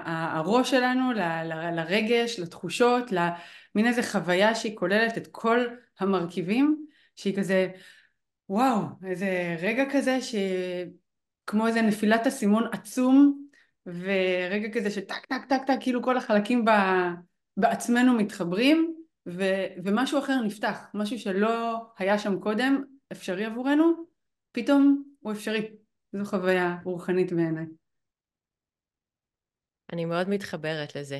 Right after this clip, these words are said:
Speaker 2: אני גם, אה, אני גם מחשיבה את עצמי בן אדם מאוד, אה,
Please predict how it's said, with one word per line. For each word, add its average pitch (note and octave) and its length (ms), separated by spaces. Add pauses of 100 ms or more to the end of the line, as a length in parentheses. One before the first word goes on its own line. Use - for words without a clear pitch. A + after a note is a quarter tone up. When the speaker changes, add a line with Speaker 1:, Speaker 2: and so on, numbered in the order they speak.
(160)
Speaker 2:
אני D#3 220
גם, D#3+ 360
אה, D#3 420
אני E3 120
גם F#3 180
מחשיבה F3+ 440
את F3 120
עצמי E3+ 300
בן D#3 220
אדם D#3+ 340
מאוד, E3 420
אה, D#3 140